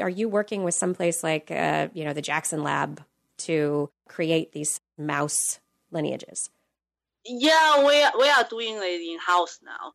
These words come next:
Speaker 1: You're in-house, okay.
Speaker 2: Yeah. So we mainly use immunodeficient mice, and
Speaker 1: Yeah.
Speaker 2: then we basically transplant the cells under the kidney,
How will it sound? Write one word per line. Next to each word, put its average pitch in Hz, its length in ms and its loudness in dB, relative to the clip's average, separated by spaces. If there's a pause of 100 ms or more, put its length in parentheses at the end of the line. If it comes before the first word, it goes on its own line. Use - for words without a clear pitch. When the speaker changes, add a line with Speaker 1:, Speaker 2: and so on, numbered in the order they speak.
Speaker 1:
You're 180 160 -8
in-house, 185 580 -2
okay. 180 400 -4 (200)
Speaker 2:
Yeah. 175 120 -4 (340)
So 202 180 -4
we 190 100 4
mainly 247 300 0
use 202 280 2
immunodeficient 170 840 0
mice, 131 480 0
and 151 260 -2
Speaker 1:
Yeah. 170 40 -12 (160)
Speaker 2:
then 151 80 -4
we 147 440 0
basically 156 240 0
transplant 160 500 2
the 151 80 2
cells 151 440 2
under 302 200 0
the 139 140 -4
kidney, 214 560 2